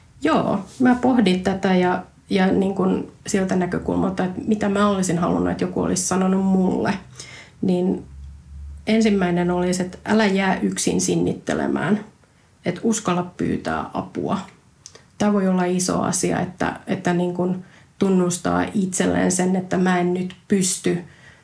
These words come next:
tekemään ruokaa, mä en pysty siivoamaan, mä en pysty tekemään tätä.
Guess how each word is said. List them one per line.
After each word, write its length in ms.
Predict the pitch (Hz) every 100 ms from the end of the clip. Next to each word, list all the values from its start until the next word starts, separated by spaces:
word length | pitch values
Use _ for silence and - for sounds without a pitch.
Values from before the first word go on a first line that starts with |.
| _ _ -
tekemään 400 | 214 202 180 175
ruokaa, 760 | 180 180 170 170 - 170 180 185
mä 160 | 185
en 120 | 180
pysty 460 | 175 180 - 175 180 - -
siivoamaan, 840 | - 180 185 185 151 139 170 - 175
mä 120 | 180
en 100 | 175
pysty 240 | 180 - -
tekemään 480 | - - 185 185 185
tätä. 340 | 180 - -